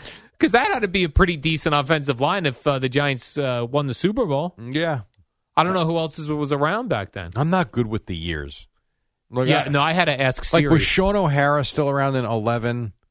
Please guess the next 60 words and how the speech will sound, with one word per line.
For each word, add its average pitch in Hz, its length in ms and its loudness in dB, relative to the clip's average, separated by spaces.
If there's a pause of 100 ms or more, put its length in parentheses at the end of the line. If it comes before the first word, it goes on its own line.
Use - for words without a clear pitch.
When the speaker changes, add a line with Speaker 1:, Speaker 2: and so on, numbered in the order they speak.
(720)
Speaker 2:
I 127 80 4
know 156 80 6
Speaker 1:
I - 40 8
Speaker 2:
he - 40 4
Speaker 1:
don't 147 100 4
Speaker 2:
was 147 80 4
Speaker 1:
know. 180 80 6
Speaker 2:
around 175 160 4
in 135 80 2
seven. 92 640 0
Speaker 1:
Yeah. 135 260 0 (440)
Speaker 2:
I 120 80 -2
don't 151 160 0
know 151 100 2
about 131 200 0
eleven. 85 520 -2 (240)
I'm 107 120 -8
Speaker 1:
Let's 139 180 0
Speaker 2:
not - 40 -14 (160)
sure. 175 100 -2
Speaker 1:
get 160 60 -2
who, 151 200 -4
we 151 120 -4
got 147 160 0
to, 139 200 -2
uh, 127 200 -2
find 139 340 0
whoever 135 360 -2
was 127 320 -2
offensive 123 480 -4
lineman 120 340 0
Speaker 2:
Like, 139 60 2
Speaker 1:
back 104 200 -4
then. 98 320 -4
Speaker 2:
here 190 180 4
are 190 60 0
the 170 120 0
three 143 220 0
big 107 240 2
ones 90 260 -4
for - 140 -8
me 80 220 -4
Speaker 1:
Yeah. 123 140 0
Speaker 2:
that 110 60 4
I 110 40 4
remember 104 580 0
from, 95 720 -2
I 107 80 -4
guess 170 340 -2
they, 175 120 0
yeah, 156 200 0
they 117 80 0
were 147 160 0
all 101 80 0
still 107 180 -6
around 90 140 0
in 80 80 -6
seven. 73 320 -6
I 85 80 -6
remember 101 420 -2